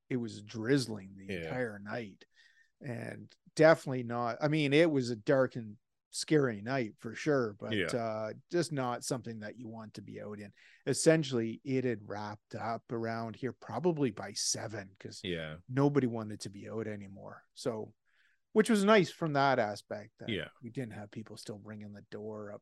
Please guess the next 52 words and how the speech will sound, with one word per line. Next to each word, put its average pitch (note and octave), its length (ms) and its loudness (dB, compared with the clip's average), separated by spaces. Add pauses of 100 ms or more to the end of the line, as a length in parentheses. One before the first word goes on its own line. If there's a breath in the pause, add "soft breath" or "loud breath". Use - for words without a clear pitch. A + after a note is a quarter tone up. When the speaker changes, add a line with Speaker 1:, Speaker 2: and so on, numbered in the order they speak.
Speaker 1:
till, G#2 220 -12
like, G2+ 160 -18
nine G#2+ 300 -14
o'clock G#2+ 460 -12
or - 40 -8
Speaker 2:
Yeah. D#2+ 140 -4
Speaker 1:
whatever. - 340 -16 (380)
Speaker 2:
Later, D#2 340 -10
yeah. D2+ 220 -10 (560 loud breath)
Well, C#3+ 100 8
that, D#3+ 140 8
that's D3+ 200 2
the D#3 60 -4
thing A#2 220 -2
for G2+ 280 0
us A2 140 -2
too, - 140 -6
is G#2 80 -4
that G2+ 180 0 (460 soft breath)
because C3+ 260 6
of C3 140 2 (120)
the A#2+ 80 -2
way A2 120 6
our G2+ 100 6
complex A2 420 -2
is G2 80 -4
set G#2+ 140 -4
up, F#2 100 -6
we G#2+ 80 -2
don't C3+ 240 -2
really A2 260 2
have G#2 340 2
too - 120 -8
many G2+ 160 -2
kids F#2+ 340 -4
in A2 180 -2
the G#2+ 80 0
neighborhood, F#2+ 580 -2 (560 soft breath)
and G2+ 460 2 (180)
we A2 120 -4
don't A#2+ 180 -2
get A2 160 0
a A2+ 40 0
lot A2 200 2
of G2 120 -4 (240)
foot - 140 -6
traffic G2+ 380 0
coming G2 280 -6
through B2 520 -4 (380)
for A2+ 140 0
Halloween. A#2+ 300 6
Speaker 1:
Yeah. C3+ 300 6